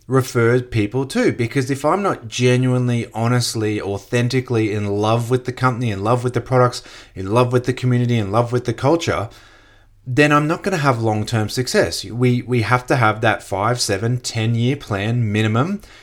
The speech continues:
in business to really build up a great, strong business. We then wanna put that money to work and make sure we create a legacy out of it. And you can't fake those feelings for three, five, seven, ten years.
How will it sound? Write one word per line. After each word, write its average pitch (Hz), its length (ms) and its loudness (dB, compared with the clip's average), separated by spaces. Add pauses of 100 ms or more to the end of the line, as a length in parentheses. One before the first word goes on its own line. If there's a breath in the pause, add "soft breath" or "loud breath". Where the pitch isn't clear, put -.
(200 loud breath)
in 127 240 2
business 107 460 0
to 110 120 -4
really 107 240 2
build 107 300 4
up 110 120 2
a 110 80 0
great, 104 320 0
strong 123 360 -2
business. 92 500 -6 (320 loud breath)
We 113 140 4
then 107 200 2
wanna 127 160 4
put - 260 -4
that 131 180 0
money 131 220 2
to 139 80 2
work 104 300 0
and 104 80 -2
make 107 200 -2
sure 123 120 -2
we 117 140 -2
create 117 280 2
a 127 40 2
legacy 101 420 0
out 78 160 -2
of 82 60 -4
it. 156 260 -2 (400 loud breath)
And 131 200 0
you 139 80 0
can't 147 400 -2
fake 135 340 0
those 127 260 4
feelings 123 500 -2
for 110 260 -2
three, 113 260 -2
five, 113 280 -2
seven, 110 280 -2
ten 107 240 -2
years. 120 340 -2